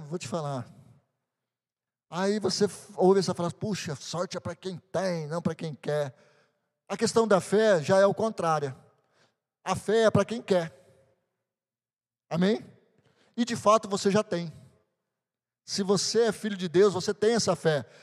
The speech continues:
Só que você precisa querer exercitar essa fé. Você precisa querer fazer com que essa fé funcione. Quando você vai pra academia, você espera um resultado abençoado, não espera?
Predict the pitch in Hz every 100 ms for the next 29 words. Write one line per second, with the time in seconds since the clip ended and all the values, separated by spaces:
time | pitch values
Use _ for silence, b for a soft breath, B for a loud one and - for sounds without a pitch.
0 | B - 214 214 226 226 185 220 233 -
1 | - 277 277 240 254 269 262 220 180 202
2 | 190 180 180 170 160 160 160 131 B B
3 | 165 214 180 220 220 - 247 233 240 247
4 | 214 196 208 214 208 208 202 196 196 226
5 | - 214 226 185 - _ _ _ _ _
6 | _ _ _ _ _ _ _ _ _ _
7 | _ _ _ _ _ 226 226 226 208 208
8 | 196 196 196 190 190 214 202 196 - 196
9 | 185 170 180 180 180 170 170 - 151 147
10 | 135 - 147 165 160